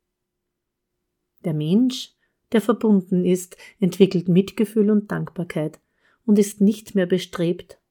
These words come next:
alles auszunutzen und zu zerstören. Und Gott sei Dank kenne ich viele Menschen,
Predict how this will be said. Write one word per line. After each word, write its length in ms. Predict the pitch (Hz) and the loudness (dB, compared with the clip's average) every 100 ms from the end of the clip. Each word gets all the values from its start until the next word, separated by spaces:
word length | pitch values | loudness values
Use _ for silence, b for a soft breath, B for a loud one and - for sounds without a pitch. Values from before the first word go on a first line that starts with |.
| _ | _
alles 380 | 160 160 165 - | -2 0 -2 -2
auszunutzen 880 | 170 175 - 185 165 165 - 165 156 b b b | -4 -6 -6 -6 -4 -8 -10 -10 -10 b b b
und 300 | 185 170 - | -6 -6 -8
zu 100 | 175 | -10
zerstören. 760 | - 175 - 165 151 151 170 _ _ _ _ _ _ _ _ _ _ _ _ _ _ _ _ _ _ _ | -8 -8 -8 -8 -8 -8 -12 _ _ _ _ _ _ _ _ _ _ _ _ _ _ _ _ _ _ _
Und 140 | - 254 | 0 4
Gott 180 | 254 254 | 4 4
sei 100 | 247 | 2
Dank 220 | 240 233 | 2 0
kenne 240 | 233 226 | 0 2
ich 140 | 208 - | 0 0
viele 240 | 185 170 | 0 0
Menschen, 640 | 160 151 - - 165 170 | -2 -6 -10 -10 -10 -10